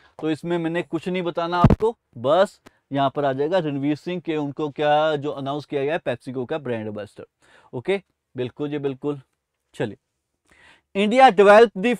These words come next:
first डीएनए vaccine for dengue। अब डेंगू बोलेंगे, डेंगू बोलेंगे,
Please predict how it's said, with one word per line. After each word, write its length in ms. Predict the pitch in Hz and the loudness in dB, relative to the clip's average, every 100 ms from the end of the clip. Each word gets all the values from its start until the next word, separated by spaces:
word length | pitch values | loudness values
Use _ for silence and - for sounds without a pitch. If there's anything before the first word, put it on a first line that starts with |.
| - | 4
first 260 | 240 - | 4 4
डीएनए 500 | 240 202 214 208 220 | -2 0 0 0 2
vaccine 440 | 175 175 - 220 214 | 2 2 0 -4 -2
for 160 | 220 208 | 0 0
dengue। 360 | 151 147 127 - _ _ _ _ _ - 190 | 2 0 0 -8 _ _ _ _ _ -20 0
अब 120 | 220 175 | 2 2
डेंगू 340 | 147 160 220 | 0 0 4
बोलेंगे, 360 | 240 240 262 233 | 4 4 2 2
डेंगू 300 | 175 170 160 | 2 2 0
बोलेंगे, 400 | 131 104 98 | -2 -4 -12